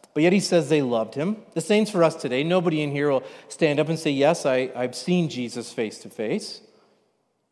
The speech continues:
Peter is commending them because they were faithful to Christ, even in their persecution, even though they had never seen him. And I think this is a lot coming from Peter because, you know, Peter had seen him.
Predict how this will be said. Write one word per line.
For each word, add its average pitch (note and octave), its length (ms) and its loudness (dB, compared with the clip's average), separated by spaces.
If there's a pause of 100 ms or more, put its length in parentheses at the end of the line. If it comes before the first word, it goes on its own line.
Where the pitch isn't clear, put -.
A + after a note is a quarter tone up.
(400)
Peter F#3+ 300 4
is F3+ 120 0
commending F3+ 580 2
them C#3 180 -2
because D3 300 -2
they D#3 100 2
were D3+ 120 0
faithful F#3 600 0
to - 140 -12
Christ, - 640 -8 (1300)
even A3 280 4
in G#3+ 100 6
their G3 120 6
persecution, F#3+ 920 0
even A3+ 300 4
though G#3+ 140 6
they F3 160 4
had F3 160 2
never E3+ 260 2
seen F#3+ 380 0
him. G2+ 200 -10 (720)
And F#3+ 100 4
I G3+ 60 8
think C4 220 4
this B3 160 2
is G3+ 100 0
a G#3+ 60 8
lot A3+ 320 6
coming F3 240 0
from D3+ 180 -4
Peter E3 260 0
because, F3 360 0
you G3+ 80 0
know, A3 120 4
Peter A3 540 0
had A#3 240 2
seen C3 260 -6
him. G2 160 -14